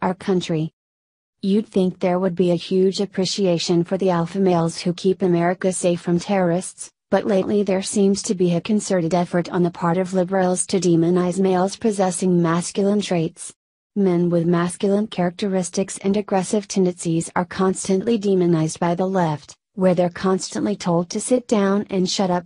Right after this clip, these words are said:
and check their white privilege at the door. Just take a look at constant themes of commercials you see on television, and it's always the American male portrayed as a brainless idiot,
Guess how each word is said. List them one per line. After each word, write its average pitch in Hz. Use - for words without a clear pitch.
and 180
check 190
their 185
white 175
privilege 185
at 175
the 202
door. 175
Just 214
take 202
a 202
look 180
at 180
constant 202
themes 175
of 170
commercials 185
you 175
see 208
on 220
television, 160
and 196
it's 185
always 196
the 202
American 175
male 180
portrayed 190
as 185
a 190
brainless 190
idiot, 165